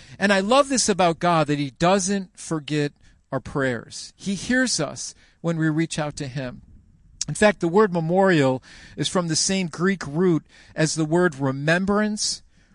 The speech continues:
or a record. This is what we're doing, and we're gonna take communion in just a minute, but this is what we're doing when we take communion. We're remembering Jesus' perfect sacrifice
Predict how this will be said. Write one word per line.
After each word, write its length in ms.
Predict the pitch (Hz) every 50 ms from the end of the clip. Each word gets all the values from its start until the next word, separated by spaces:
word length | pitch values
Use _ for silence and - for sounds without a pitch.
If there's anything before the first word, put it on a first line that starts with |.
| _ _
or 200 | - 156 160 165 160
a 120 | 156 151
record. 680 | 131 120 127 151 160 165 - - 131 113 101 - - - _ _ _ _ - - _ _ -
This 180 | 151 220 220 -
is 140 | 262 214
what 180 | 202 208 202 180
we're 140 | 175 170 165
doing, 340 | 143 160 185 190 180 170 151
and 100 | 143 143
we're 60 | 151
gonna 140 | 156 156 147
take 220 | - - 156 -
communion 520 | - 151 147 151 160 170 165 160 143 139
in 100 | 131 131
just 260 | 123 143 147 - - 139
a 40 |
minute, 340 | 131 143 156 156 139 131 127
but 140 | - 143 -
this 200 | - 240 233 -
is 120 | 262 220
what 160 | 202 185 165 170
we're 120 | 160 160
doing 300 | 151 160 165 160 151 139
when 80 | 143 147
we 100 | 143 -
take 220 | - - 156 -
communion. 520 | - 151 139 147 156 175 175 160 147 135
We're 140 | 135 165 170
remembering 1000 | 156 151 151 147 147 151 160 190 214 220 214 190 151 131 123 120 120 123 135 - _ _ - _ _ _ _ _ _ 139
Jesus' 720 | - - 165 180 185 175 185 180 - - - 165 156 -
perfect 520 | - - - 185 180 175 - - 160 - -
sacrifice 1000 | - - 147 139 135 - - 123 113 - - 120 113 107 107 - - - -